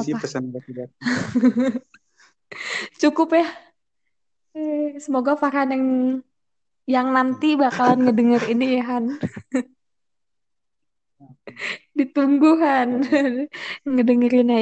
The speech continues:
Speaker 2: ini.
Speaker 1: Ya.
Speaker 2: Terus nih,
Speaker 1: Heeh.
Speaker 2: udah sih, terakhir sih itu mah. Eh, makasih,
Speaker 1: Makasih juga,
Speaker 2: Farhan,
Speaker 1: Bang.
Speaker 2: buat
Speaker 1: Udah,
Speaker 2: waktunya.
Speaker 1: udah, udah apa ya? Udah,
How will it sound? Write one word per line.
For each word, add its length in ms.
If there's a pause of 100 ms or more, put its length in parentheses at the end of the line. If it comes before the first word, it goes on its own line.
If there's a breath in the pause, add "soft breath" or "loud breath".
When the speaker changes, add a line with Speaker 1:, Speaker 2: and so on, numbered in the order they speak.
Speaker 2:
ini. 140 (1080 loud breath)
Speaker 1:
Ya. 100 (1120)
Speaker 2:
Terus 280 (120)
nih, 160 (420)
Speaker 1:
Heeh. 40
Speaker 2:
udah 240
sih, 100 (100)
terakhir 360 (100)
sih 180
itu 100 (120)
mah. 100 (1400)
Eh, 260 (1080)
makasih, 420
Speaker 1:
Makasih 340
juga, 80
Speaker 2:
Farhan, 120
Speaker 1:
Bang. 300
Speaker 2:
buat 120
Speaker 1:
Udah, 100
Speaker 2:
waktunya. 560 (420)
Speaker 1:
udah, 160 (460)
udah 200
apa 100 (100)
ya? 60 (220)
Udah, 180